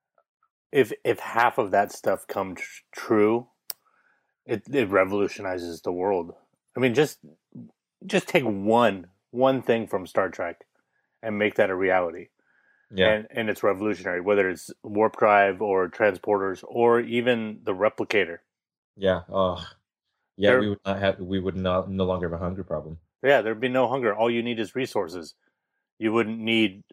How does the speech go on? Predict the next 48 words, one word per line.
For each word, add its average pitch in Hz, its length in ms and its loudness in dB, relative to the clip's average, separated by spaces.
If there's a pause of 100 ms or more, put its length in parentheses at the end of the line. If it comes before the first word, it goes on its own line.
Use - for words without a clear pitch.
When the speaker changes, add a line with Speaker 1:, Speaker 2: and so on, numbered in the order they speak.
(140)
Speaker 1:
you 120 100 -6
know, 101 240 0
all 117 300 2
of 98 100 -6
the 104 80 -2
complicated 104 880 0
transportation 113 920 -2
and 101 120 -12
all 113 140 0
of 110 60 -4
the 107 100 -6
stuff - 260 -2
that 110 100 -4
we 107 140 -8
go 107 160 -2
through 101 220 -6
now. 95 380 -6 (680)
You 117 120 0
know, 107 240 4 (180)
half - 260 0
the 143 80 4
reason 120 300 2
that 104 160 -2
people 117 260 -2
in 104 60 -2
this 95 140 -8
world 98 280 -6
are 87 80 -8
starving 98 440 -6
is 87 120 -8
just - 200 -10
because 98 360 0 (640)
there's 104 420 0 (220)
systems 117 560 0
built 101 260 0
around 101 320 0
them 104 160 -6
that 98 180 -6
food 110 280 -4
can't 95 240 -6
get 87 140 -8
to - 80 -10
them, 82 240 -12
you 98 80 -10
know, 95 120 -2
whether 98 240 2
it's 85 140 -6
dictators 101 800 -2